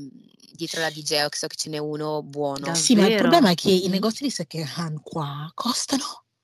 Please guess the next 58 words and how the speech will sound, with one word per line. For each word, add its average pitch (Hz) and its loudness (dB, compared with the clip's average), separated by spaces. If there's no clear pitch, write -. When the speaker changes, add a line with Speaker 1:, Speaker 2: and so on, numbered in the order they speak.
Speaker 3:
È - -20
come 269 0
se 254 4
andassi 240 2
in 247 6
un 247 4
negozio 247 2
normale. 254 2
Speaker 1:
<laughs> 269 4
Bro. 196 -2
Speaker 3:
Cioè, - -4
Speaker 2:
Quello 233 8
è 233 8
vero. 180 8
Speaker 3:
ho 180 -6
detto, - 2
Speaker 2:
Cioè, 220 6
Speaker 3:
"Vengo 330 6
Speaker 2:
poi 254 2
Speaker 3:
a 254 0
comprare 247 0
Speaker 2:
di- 214 0
Speaker 3:
roba 226 2
usata, 302 -2
mi 269 -4
fai 220 -8
pagare 254 -4
venticinque, 226 -12
Speaker 2:
Quello 294 2
è, - 2
Speaker 3:
trenta 247 0
euro." 180 0
Speaker 2:
quello 240 0
è 233 4
Speaker 3:
Eh? 185 -2
Speaker 2:
vero, 165 -2
sì, 170 -10
sì, 160 -12
sì, 156 -8
vero, 151 -4
vero, 147 -10
Speaker 3:
Ma 147 -12
Speaker 2:
vero. 147 -10
Speaker 3:
infatti, 214 -6
tipo, 196 -6
ce 220 -4
n'è 220 0
un 196 -2
altro 185 -6
che - -10
si - -10
chiama 175 -6
Gulliver, 196 -2
che - -4
è - 2
in 160 0
via 151 -4
Stella, 170 -2